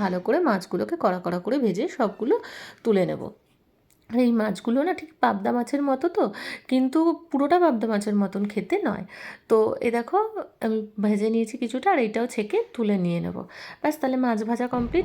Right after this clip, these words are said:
এবার এর মধ্যে থেকে না অনেক তেল বেরোয় এই মাছটা থেকে, যা দিয়েছিলাম পে-, প্রায় সবটাই রয়ে গেছে মাছ ভাজার পর। এবার কয়েকটা কাঁচা লঙ্কা ফাটিয়ে দিয়ে দিলাম, আর দিয়ে দিলাম কালো জিরে। দিয়ে এবারে দেখো, এখানে আমি বেগুন আর আলু কেটে রেখেছি, দিয়ে আমি ওর মধ্যে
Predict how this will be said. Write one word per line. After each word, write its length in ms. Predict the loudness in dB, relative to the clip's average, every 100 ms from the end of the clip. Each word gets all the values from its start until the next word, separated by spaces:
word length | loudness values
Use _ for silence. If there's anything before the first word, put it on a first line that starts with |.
| 0
এবার 140 | 2 2
এর 80 | 2
মধ্যে 180 | 0 0 -2
থেকে 120 | 0 0
না 40 | 2
অনেক 180 | 2 0 0 2
তেল 160 | 2 4
বেরোয় 220 | 2 2 0
এই 40 | -2
মাছটা 260 | -2 -6
থেকে, 240 | -6 -6 -8 -2
যা 100 | 0 2
দিয়েছিলাম 460 | 0 0 -2 -2 -2 -4
পে-, 220 | -10 -6
প্রায় 180 | -2 -2 0
সবটাই 380 | -2 0 0 2
রয়ে 180 | 2 0
গেছে 180 | -2 -4 -2
মাছ 120 | -4 -6
ভাজার 240 | -8 -8 -6
পর। 100 | -8 -8 -10 -8 -4 2
এবার 140 | 6 6 4
কয়েকটা 280 | 0 0 0
কাঁচা 240 | 0 0
লঙ্কা 240 | -2 0 0
ফাটিয়ে 300 | 0 0 -2 0
দিয়ে 140 | 0 0
দিলাম, 200 | 0 2 0
আর 60 | 0
দিয়ে 140 | -2 0
দিলাম 180 | 0 0 0
কালো 200 | -2 -2
জিরে। 200 | -4 -6 -6 -10 -12 -12 -10 -4 0
দিয়ে 200 | 0 2 0 0
এবারে 260 | 0 0 0
দেখো, 160 | -2 -2
এখানে 200 | 0 0 0
আমি 100 | 2 2
বেগুন 360 | 0 0 0 2 0
আর 80 | -2 -2
আলু 200 | -2 -2 -2
কেটে 220 | -2 0 -2
রেখেছি, 340 | -4 -6 -4 -6 -4
দিয়ে 160 | -2 0 2
আমি 120 | 2 0
ওর 80 | 0 0
মধ্যে 260 | -4 -8